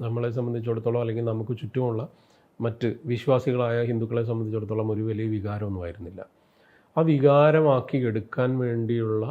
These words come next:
ഒരു വലിയ പ്രോസസ്സ് ഇത്രയും നാൾ വഴി, ഇത്രയും കാലഘട്ടം കൊണ്ട് സാധിച്ചെടുത്തു എന്നുള്ളതാണ്. ആ പ്രോസസ്സിനൊടുവിൽ, ആഹ്, അത് വലിയ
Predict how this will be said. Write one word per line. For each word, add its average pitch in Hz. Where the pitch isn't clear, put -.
ഒരു 117
വലിയ 113
പ്രോസസ്സ് 107
ഇത്രയും 107
നാൾ 95
വഴി, 98
ഇത്രയും 113
കാലഘട്ടം 101
കൊണ്ട് 98
സാധിച്ചെടുത്തു 92
എന്നുള്ളതാണ്. 85
ആ 196
പ്രോസസ്സിനൊടുവിൽ, 127
ആഹ്, 98
അത് 117
വലിയ 117